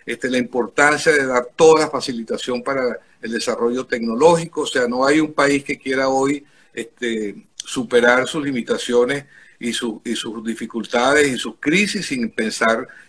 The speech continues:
que hay que ab-, abrirse a las tecnologías, que hay que dar todas las facilidades,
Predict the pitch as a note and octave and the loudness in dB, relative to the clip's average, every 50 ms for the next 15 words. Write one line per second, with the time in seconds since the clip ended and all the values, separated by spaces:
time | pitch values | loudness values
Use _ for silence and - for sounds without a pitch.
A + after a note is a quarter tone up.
0 | _ - C3 B2 A#2+ A#2+ A#2 C#3 C#3 C#3 C3+ C3 B2+ B2+ B2 B2+ C3+ D3+ E3+ E3 | _ 2 4 4 4 4 4 2 0 0 0 0 2 2 4 4 4 2 2 0
1 | - - - - B2 A2+ - A#2 A2 A2+ A2 A2 G#2+ G2 - D3+ E3 E3+ E3 D#3 | 0 -2 -2 -2 -2 -4 -6 -6 -6 -4 -2 -2 -4 -4 -4 -4 0 2 2 2
2 | - - B2 A#2 A2 A2+ - B2+ B2 A#2+ A#2 A2+ - - C#3+ C#3 C#3 C3+ C3+ A#2+ | 2 0 0 0 0 0 0 0 0 0 0 -2 -2 0 2 2 4 2 2 0
3 | - A#2+ G#2+ - A#2+ G#2 G2 G#2 A2 A#2+ B2+ C3 C3+ C3+ C#3+ | -2 -4 -6 -6 -8 -8 -4 0 2 4 4 4 4 2 2